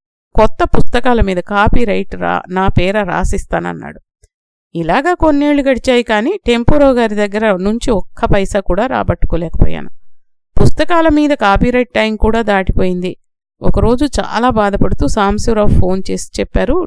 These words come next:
టెంపోరావు గారు పోయినట్టు. తానొకటి తలిస్తే దైవం మరొకటి తలిచాడు.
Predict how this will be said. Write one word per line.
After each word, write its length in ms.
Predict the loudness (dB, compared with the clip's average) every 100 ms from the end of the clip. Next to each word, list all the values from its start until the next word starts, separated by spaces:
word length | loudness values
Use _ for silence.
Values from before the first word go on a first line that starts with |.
| -4
టెంపోరావు 460 | -4 0 0 0 -2
గారు 140 | -2
పోయినట్టు. 560 | 0 0 -2 -8 -8 -8 -8 -16 _ _ _ -8
తానొకటి 480 | -4 -4 -4 -4 -6
తలిస్తే 440 | -6 -8 -4 -4
దైవం 400 | 0 0 0 -2
మరొకటి 320 | -4 -4 -4
తలిచాడు. 480 | -6 -8 -6 -4 -4